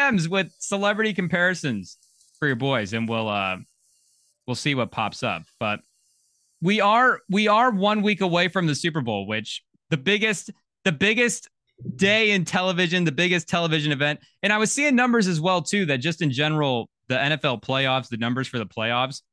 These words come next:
were all up. I think they were saying that, like, the average playoff viewership might have been at, like, an all-time high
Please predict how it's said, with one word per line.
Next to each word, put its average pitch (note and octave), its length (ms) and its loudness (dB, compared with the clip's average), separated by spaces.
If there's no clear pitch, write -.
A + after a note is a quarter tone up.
were B2 180 -4
all A#2 220 0
up. A#2 240 0
I D3 80 0
think A3 200 0
they A#3 80 2
were F#3+ 100 4
saying F3+ 300 0
that, D#3+ 200 -2
like, C3 180 -2
the C3+ 140 -2
average C#3+ 360 -2
playoff C3+ 280 -2
viewership C#3+ 420 -2
might C#3 260 0
have F3 120 -2
been D#3 260 2
at, - 60 -6
like, C3+ 180 -4
an C3 80 -4
all-time B2+ 520 -2
high A#2 440 -2